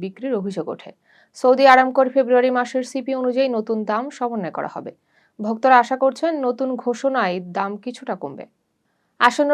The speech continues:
রমজান ও গ্রীষ্ম মৌসুমে দেশে বড় ধরনের বিদ্যুৎ সংকটের আশঙ্কা করা হচ্ছে। জ্বালানি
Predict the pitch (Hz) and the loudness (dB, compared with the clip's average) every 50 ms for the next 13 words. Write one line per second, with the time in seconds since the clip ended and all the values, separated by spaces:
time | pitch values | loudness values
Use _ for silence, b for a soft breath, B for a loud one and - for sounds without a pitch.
0 | 294 277 269 269 269 262 294 320 359 339 294 226 202 190 196 220 240 226 - - | 8 10 8 8 8 6 6 6 6 6 4 2 2 0 -2 -4 -4 -6 -4 -4
1 | 285 277 262 262 269 277 269 - 277 247 220 190 185 175 190 190 196 - 220 196 | -2 -2 0 0 0 -2 -2 -4 -4 -4 -2 -2 -2 -4 -4 -6 -4 -6 -6 -4
2 | 202 202 202 220 214 220 226 226 226 226 220 202 202 208 190 - 226 220 220 - | -4 -4 -4 -4 -6 -4 -4 -4 -2 -4 -4 -4 -8 -10 -8 -8 -8 -8 -8 -10
3 | - 240 233 226 226 240 240 - 339 254 226 214 190 175 170 175 - 160 156 165 | -10 -8 -8 -6 -8 -6 -4 -2 -2 -2 -4 -4 -8 -8 -8 -6 -6 -8 -6 -6
4 | 165 175 - - - - - b b b b b b b b - 214 240 233 240 | -8 -10 -12 -14 -18 -18 -20 b b b b b b b b 2 6 8 8 8
5 | 240 247 | 6 6